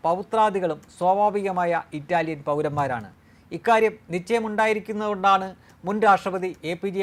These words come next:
അബ്ദുൽ കലാം സോണിയാഗാന്ധിയെ പ്രധാനമന്ത്രി ആക്കാതിരുന്നത്. അല്ലാതെ നെഹ്റു കുടുംബത്തിൻ്റെ അടിമകൾ പ്രചരിപ്പിച്ചതുപോലെ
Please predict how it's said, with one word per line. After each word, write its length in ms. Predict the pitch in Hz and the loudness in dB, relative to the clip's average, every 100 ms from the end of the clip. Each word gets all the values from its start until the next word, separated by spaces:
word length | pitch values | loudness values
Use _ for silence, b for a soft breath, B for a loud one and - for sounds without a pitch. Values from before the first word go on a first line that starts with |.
| 175 | -2
അബ്ദുൽ 200 | 160 170 170 | -2 -6 -2
കലാം 220 | 165 160 - | -2 -2 -4
സോണിയാഗാന്ധിയെ 720 | 170 185 196 175 170 165 160 151 | -4 -2 -2 0 -2 -2 -4 -4
പ്രധാനമന്ത്രി 560 | 151 180 180 165 151 156 - 139 | -2 -2 -2 -8 -10 -12 -10 -6
ആക്കാതിരുന്നത്. 640 | 151 151 165 151 127 120 104 - 131 | -4 0 0 0 -4 -6 -12 -12 -8
അല്ലാതെ 320 | 143 160 151 143 b b b 156 | -2 -2 -4 -10 b b b -6
നെഹ്റു 320 | 165 185 220 208 | -2 0 0 0
കുടുംബത്തിൻ്റെ 580 | 202 180 180 180 165 160 - 147 | -2 -2 -4 -4 -4 -6 -4 -4
അടിമകൾ 380 | 160 175 175 165 - | -4 -4 -4 -4 -6
പ്രചരിപ്പിച്ചതുപോലെ 880 | 156 175 175 185 170 170 151 147 | -8 -6 -6 -8 -8 -6 -4 -4